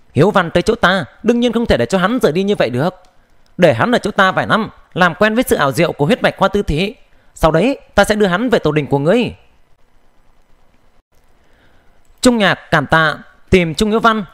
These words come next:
phụ tử dặn dò vài câu. "Theo thái tổ nãi nãi tu hành cho tốt vào, vài năm nữa rồi về với ta. Trước khi khai luân phải trở về, vi phụ giúp con mở thất đại bí cảnh." Trung Hiếu Văn có phần không nỡ,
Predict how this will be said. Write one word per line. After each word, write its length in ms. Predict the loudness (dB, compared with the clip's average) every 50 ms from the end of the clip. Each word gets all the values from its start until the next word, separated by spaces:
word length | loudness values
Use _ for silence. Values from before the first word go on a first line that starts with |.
| -20 _ _ _ _ _ _ _
phụ 140 | 0 0 0
tử 180 | 2 2 0 0
dặn 180 | 0 -2 -2
dò 160 | 0 0 0 2
vài 160 | 0 -2 -2
câu. 340 | 0 2 2 2 0 -2 -6 -10 _ _ _ _ _ _ _ _ _ _ _ _ _ _ _ _ _ _ 0
"Theo 240 | 0 2 2 0
thái 220 | 0 0 -2 -2 0
tổ 160 | 0 0 0
nãi 120 | 0 -2
nãi 220 | -2 -2 -2 -2 -2
tu 120 | -2 -2
hành 140 | -2 -2 -2
cho 100 | -4 -2
tốt 180 | 0 0 0 0
vào, 280 | 0 -2 0 -2 -2 -6 -10 _ -2
vài 140 | 0 0 2
năm 140 | 2 0
nữa 160 | -2 -2 -2 -2
rồi 100 | -2 -2
về 100 | -2 -2
với 120 | -2 -4 -2
ta. 320 | 0 0 0 0 -2 -4 -8 -14 _ _ _ _ _ _ _ _ _
Trước 220 | 0 2 2 2 2
khi 140 | 0 0 0
khai 160 | 0 0 2
luân 220 | 2 0 0 0
phải 120 | -4 -4 -2
trở 140 | -2 -2
về, 260 | 0 0 0 0 0 -4 -8 _ _ -16 _
vi 220 | 0 0 2 2 2
phụ 360 | 2 0 0 0 0 -2 -8 -12 _
giúp 180 | -2 0 0 0 0
con 280 | 0 2 2 0 -2 -8 -6
mở 160 | -2 -2 0
thất 140 | 0 0 0 0
đại 100 | -2 -2
bí 120 | -2 -4
cảnh." 320 | -2 0 -2 -2 -2 -6 -10 -14 -20 _ _ _ _ _ _ _ _ _ _ _ _ _ _ _ _ _ _ -20 _ _ _ _ _ _ _ _ _ _ _ _ _ _ _ _ _ -2
Trung 160 | 0 0 2 2
Hiếu 100 | 0 0
Văn 180 | 0 -2 0
có 100 | -2 0
phần 180 | 0 0 -2 0
không 160 | -2 -2 0
nỡ, 240 | 0 0 0 0